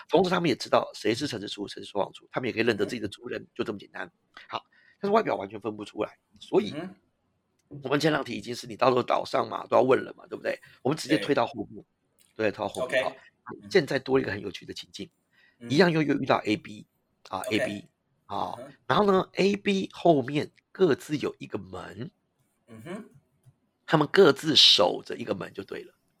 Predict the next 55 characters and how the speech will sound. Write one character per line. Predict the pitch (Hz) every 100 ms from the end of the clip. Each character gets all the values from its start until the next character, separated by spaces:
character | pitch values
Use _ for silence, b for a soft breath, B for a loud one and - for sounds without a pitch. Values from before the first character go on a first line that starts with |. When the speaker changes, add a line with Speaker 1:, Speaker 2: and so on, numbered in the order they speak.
| _
Speaker 2:
OK。 | 123 120 113 107 - _ _ _ _ b b
Speaker 1:
好， | - - -
你 | 113
现 | 101 139
在 | 143
在 | - -
岛 | 135
上 | 95 110
困 | - 107
住 | 92 - -
了， | - _ _ _ _
啊， | 104
Speaker 2:
嗯 |
哼。 | 95
Speaker 1:
困 | 131 110
住 | 113
了， | - -
你 | 107
现 | 131
在 | 127 -
急 | - 104
于 | 110 117
想 | - 90
要， | 101 - _ - -
迷 | 107
路 | 110 156
了， |
想 | 107 92
要 |
逃 | - -
出 | 87
去， | 95 -
就 | - -
这 | -
样， | - _
好。 | - 90 101 101
Speaker 2:
嗯 |
哼。 | 123 262 B B B _
Speaker 1:
然 | 120
后 |
来， | 123 117 113 - - - 110 - _ _ _ _ -
A | 190 196 214 - _
跟 | 170 175
B | 170 _ 190 190 -
后 | - 180
面 | 139
都 | 139
有 | 104
一 |
个 | -
门。 | - - _ _ _ _ _ -
Speaker 2:
嗯。 | 117 110
Speaker 1:
现 | 202 214 156
在 | 160 147
的 | 123 120